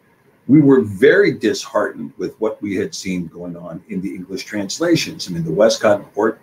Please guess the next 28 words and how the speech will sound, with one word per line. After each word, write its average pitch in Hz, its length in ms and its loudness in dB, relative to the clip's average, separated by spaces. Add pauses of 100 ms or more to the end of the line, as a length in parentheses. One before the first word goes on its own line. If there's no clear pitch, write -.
you 101 160 0
being 95 300 -2
the 90 80 -8
foundation 98 760 -2
for 85 220 -12 (500)
all 127 180 6
of 123 100 4
the 113 100 6
American 107 460 4
Bibles 98 440 -2
that - 120 -8
were - 80 -18
being 95 280 -4
published, 104 500 -4
and, 90 180 -10 (200)
and 101 160 -2
they 107 80 4
were 98 100 -2
getting 98 260 0
more 107 260 -2
and 120 80 0
more 101 200 2
redacted, 90 640 -6
more 101 260 -4
and 117 80 0
more 101 240 2
politically 107 640 -6
corrected, 135 640 -4